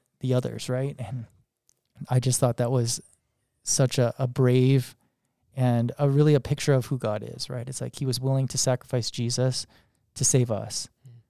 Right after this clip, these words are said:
Speaker 1: right? And so that man was willing to, to really live out his faith and to say, "Yeah, it's a, it's, it's a blessing that you <laughs> found those twenty-eight kids and you were able to rescue those kids."
Speaker 2: Wow.
Speaker 1: And so,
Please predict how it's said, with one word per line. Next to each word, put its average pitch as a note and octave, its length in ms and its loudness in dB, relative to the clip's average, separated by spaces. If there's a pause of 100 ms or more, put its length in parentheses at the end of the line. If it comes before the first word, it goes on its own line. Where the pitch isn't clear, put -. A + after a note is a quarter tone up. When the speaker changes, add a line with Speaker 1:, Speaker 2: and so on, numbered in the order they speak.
(340)
Speaker 1:
right? A#2+ 160 -4
And A#2+ 100 -2
so B2+ 120 0
that B2+ 180 0
man B2+ 220 0
was A#2+ 180 -4
willing B2 240 -2
to, - 240 -8
to B2 640 -6
really C#3 300 2
live C3 280 4
out C3 220 4
his - 200 -2
faith C#3+ 380 -2 (880)
and C3+ 80 -8
to C3+ 60 -2
say, C3 240 2
"Yeah, C3 260 -2 (840)
it's - 140 -2
a, - 140 2
it's, C#3 160 2
it's D3+ 200 -2
a D#3 80 4
blessing D#3 420 4
that D3+ 100 4
you - 140 -2
<laughs> - 140 -2
found D3 200 6
those C3+ 120 0
twenty-eight B2 520 -2
kids A#2+ 260 -4
and B2 80 -2
you B2 60 -2
were A2+ 80 -4
able B2 180 -4
to - 120 -10
rescue A#2 320 -8
those B2 220 -12
kids." - 440 -14
Speaker 2:
Wow. A#2 80 -8
Speaker 1:
And A#2 100 -4
so, A#2 280 -8